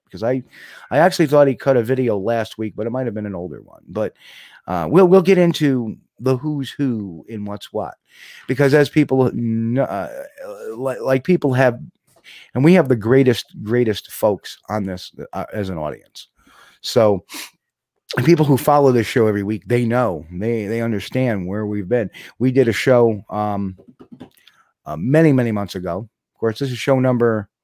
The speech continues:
forty-one. Forty-one. This is our thirty, forty-first episode on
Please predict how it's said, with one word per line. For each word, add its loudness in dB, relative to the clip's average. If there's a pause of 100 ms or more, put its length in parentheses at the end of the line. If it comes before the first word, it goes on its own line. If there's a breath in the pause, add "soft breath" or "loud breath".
(200)
forty-one. -4 (360)
Forty-one. 4 (340 loud breath)
This 0
is 2
our 4
thirty, 0
forty-first -4
episode -2 (100)
on -4